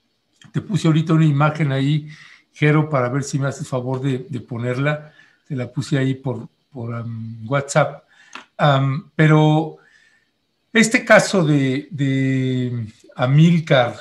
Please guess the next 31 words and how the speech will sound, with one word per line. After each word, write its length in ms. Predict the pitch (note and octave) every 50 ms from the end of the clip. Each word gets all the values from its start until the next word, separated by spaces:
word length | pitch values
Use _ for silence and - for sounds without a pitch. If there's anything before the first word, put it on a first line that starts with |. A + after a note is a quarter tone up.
| - -
y, 420 | F#3+ C#3+ C3+ C3+ C3 C3+ C#3 - - _ _
eh, 320 | - E3 C#3 C3+ C3+ - -
ok, 240 | E3+ D3 C#3 - - D3 C3 C#3 D3+
la 120 | D3 C3+
estamos 340 | B2+ - - E3 E3+ E3+ D3+
viendo 280 | C3+ E3 E3+ D#3+ D#3 D3
ahí 160 | D3 D3 D3+
a 140 | C#3+ D3 -
cuadro 320 | D3+ C#3+ C#3+ C#3 D3 C#3
de 100 | B2+ B2
demoscopía 840 | A#2+ A#2+ A#2+ A#2+ A#2 A2+ - - C3 A#2+ - - C#3+ C#3 C3+ B2+ B2 - - _ _ _ _ _
digital, 640 | - B2+ B2 - - C3 - - B2+ A#2+ G#2+ A2 - _ _ _
¿no? 300 | - A#2 C3 D#3 E3 D#3 - _ _ _ _ _ _ _ _
Esa 220 | - D3+ - - F3+
es 280 | - - - - _ _
una 460 | - F#3 F#3+ G3+ F#3 F3+ E3 D3 C3+
de 180 | A#2+ A#2 B2+ B2+
las, 680 | A#2+ A#2+ A#2 A2+ A2 - - - - - - - _ _ _ _ _ _ _ _ _ _ _ _ -
esa 200 | D#3+ D3 - F#3
es 140 | D#3+ - -
una 300 | E3+ F3+ F3+ F3 E3 C#3+
de 100 | C3 B2+
las, 380 | A#2+ A#2 A2+ A2+ A2+ - - -
em, 460 | B2+ A#2 A#2+ A#2 A2+ A2+ A2+ A#2 D3 - -
encuestas 720 | C#3+ A#2+ - - D#3+ E3 E3 D#3+ - - D#3 B2 - -
que 440 | - B2+ B2+ B2 A#2+ A#2+ A#2 A2+ A2 _ _ _ _ _ _ _ _
se 140 | - - C3
habían 300 | B2 C3 D3 D#3 D#3+ D#3
hecho 320 | D#3+ D#3 - D#3 - -
públicas. 800 | - E3 D#3+ C#3+ D3+ D#3 D#3 - E3 D#3+ D3+ - - - - _ _ _ _ _ _ _ _ _ _ _
Había 600 | - B2 D3 E3 F3 F3 D#3+ D#3+ D#3+ - -